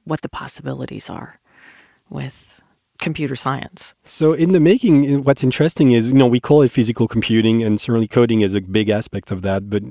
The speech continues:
Speaker 2: what you quickly discover is that in the making kind of ecosystem, there's, you know, some kids are really interested in coding. Uh, some of them are really designers.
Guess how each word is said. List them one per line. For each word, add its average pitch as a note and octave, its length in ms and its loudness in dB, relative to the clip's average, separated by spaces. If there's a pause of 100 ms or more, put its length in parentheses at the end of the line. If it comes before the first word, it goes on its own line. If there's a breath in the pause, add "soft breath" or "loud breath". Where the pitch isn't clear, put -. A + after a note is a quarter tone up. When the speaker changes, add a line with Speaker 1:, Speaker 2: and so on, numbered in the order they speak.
(220)
Speaker 2:
what A2+ 220 -4
you - 80 -20
quickly C3 340 -2
discover G#2+ 520 0
is G2 120 -2
that G2+ 220 2 (580 loud breath)
in G#2+ 140 -2
the G#2+ 80 4
making G2+ 680 0 (180)
kind G2+ 200 -2
of F#2+ 60 -2
ecosystem, G2 680 -4
there's, F#2+ 380 -2 (380 soft breath)
you - 80 -12
know, D3+ 80 0
some B2+ 220 0
kids A2 200 0
are G#2 60 2
really F#2+ 160 -2
interested F2+ 340 -4
in F2+ 140 -4
coding. F2+ 500 -6 (120)
Uh, G#2 120 -6
some C3+ 240 2
of A2+ 120 2
them G#2 140 2
are G2 60 2
really F#2+ 300 0
designers. F2 840 -6